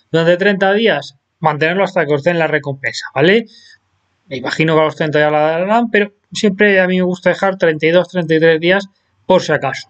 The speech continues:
¿vale? Y a partir de ahí, pues podéis invitar amigos, ver precios, comprar y vender, etcétera, etcétera. Pero la promoción, como digo, tenemos ese pequeño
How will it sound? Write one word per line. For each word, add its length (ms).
¿vale? 320
Y 60
a 80
partir 260
de 80
ahí, 140
pues 160
podéis 280
invitar 320
amigos, 560
ver 220
precios, 400
comprar 300
y 60
vender, 360
etcétera, 380
etcétera. 420
Pero 240
la 180
promoción, 540
como 200
digo, 380
tenemos 420
ese 400
pequeño 460